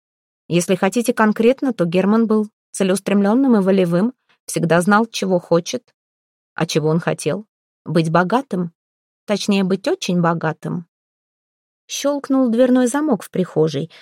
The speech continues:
Створка с легким скрипом отворилась и захлопнулась. По полу зачастили каблучки Марины. «Больше ничего сказать о нем не можете?» Первая жена Дарькина пожала плечами и спросила: «Я вас не отвлекаю?»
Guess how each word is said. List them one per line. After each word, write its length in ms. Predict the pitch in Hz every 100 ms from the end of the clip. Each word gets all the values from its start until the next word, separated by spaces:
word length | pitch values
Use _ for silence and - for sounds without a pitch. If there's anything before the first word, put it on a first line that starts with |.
| _
Створка 480 | - - 165 165 170
с 100 | -
легким 300 | 170 - 175
скрипом 420 | - 180 180 180
отворилась 580 | 185 190 208 302 320 -
и 40 |
захлопнулась. 760 | 247 254 - 185 175 190 180 - - - _
По 120 | -
полу 300 | 170 190 220
зачастили 560 | 220 190 - 175 196 190
каблучки 520 | 190 170 170 175 -
Марины. 560 | 180 185 208 160 165 165 _ _ _ _ _ _ _ _
«Больше 320 | - 214 -
ничего 320 | 214 208 226 277
сказать 380 | - 170 165
о 40 | 165
нем 180 | 180 180
не 80 |
можете?» 460 | 196 240 208 - 170 _ _ _ _ _ _
Первая 320 | 170 170 170
жена 240 | 175 175 170
Дарькина 420 | 214 - 240 226
пожала 340 | 185 180 175
плечами 440 | 170 185 - 302 269
и 40 |
спросила: 560 | - 247 233 220 208 208 _ _ _ _ _
«Я 160 | - 240
вас 200 | 247 240
не 80 | 233
отвлекаю?» 680 | 220 202 196 185 185 240